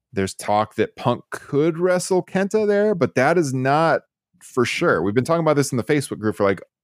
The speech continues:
a week, and it came out, like, a week ago that that was, like, the working plan. And then I chimed in on the Facebook group and I said, "That's definitely not for sure," because I do know that Punk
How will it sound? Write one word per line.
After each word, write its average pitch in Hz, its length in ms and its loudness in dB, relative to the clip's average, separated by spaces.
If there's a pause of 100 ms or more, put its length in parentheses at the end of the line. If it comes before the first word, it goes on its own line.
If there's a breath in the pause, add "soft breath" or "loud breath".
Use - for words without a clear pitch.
(120)
a 95 120 2
week, 104 600 -2
and 95 320 0
it 80 140 -8
came 175 180 0
out, 202 80 2
like, 139 120 4
a 104 60 4
week 127 300 0
ago 107 320 2
that 92 140 -4
that 107 160 2
was, 95 200 -2
like, 90 260 -4
the 87 100 -4
working 98 480 -2
plan. 98 580 -4 (1000)
And 113 240 2
then 113 140 2
I 107 140 2
chimed 143 340 0
in 123 140 2
on 107 100 2
the 95 80 -2
Facebook 123 440 0
group 104 260 0
and 98 100 0
I 98 80 0
said, 92 540 0 (260)
"That's 185 320 -2 (220)
definitely 147 680 0
not 127 600 2
for - 240 -2
sure," 120 580 0
because 113 240 0
I 110 80 2
do 117 240 0
know 156 180 2
that 110 180 0
Punk - 500 -4